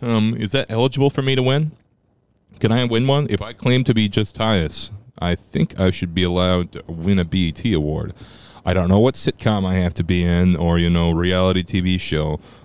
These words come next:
but anything with, um, love and hip hop, I am all there for. More like lust and hip hop for me. But, you know, I love, um, I like to dance.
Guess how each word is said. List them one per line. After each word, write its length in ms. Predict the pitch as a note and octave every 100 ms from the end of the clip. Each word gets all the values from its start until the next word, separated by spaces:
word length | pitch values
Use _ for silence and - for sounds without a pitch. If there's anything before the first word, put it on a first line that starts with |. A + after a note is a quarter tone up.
| -
but 120 | D2
anything 600 | F2+ B2+ - B2+ B2 A2
with, 240 | F#2+ F2 F#2+
um, 220 | F2 F2
love 200 | F#2 G2
and 140 | F2+
hip 180 | F2+ F#2+
hop, 280 | F2+ D2+ -
I 140 | F2
am 200 | G#2 F2 D2+
all 240 | F2 F2
there 200 | E2+ E2
for. 480 | D#2 F2+ E2 C#2+ D2+ - -
More 280 | F#2+ F#2+
like 260 | F2+ F2+ D#2+
lust 320 | A2+ G2+ -
and 100 | D#2
hip 140 | D2+ D2+
hop 240 | D2+ -
for 100 | E2+
me. 280 | E2+ D2+ D2+
But, 280 | - D2+ -
you 80 | D#2+
know, 240 | E2 D#2 - - -
I 120 | - F#2
love, 600 | F#2+ G2+ G#2 G2+ F#2+ F2+
um, 540 | F2+ E2+ E2+ E2+ F2 D#2+ E2+ -
I 80 | -
like 160 | E2+ F#2
to 80 | -
dance. 640 | F#2 G#2+ D#3 - - -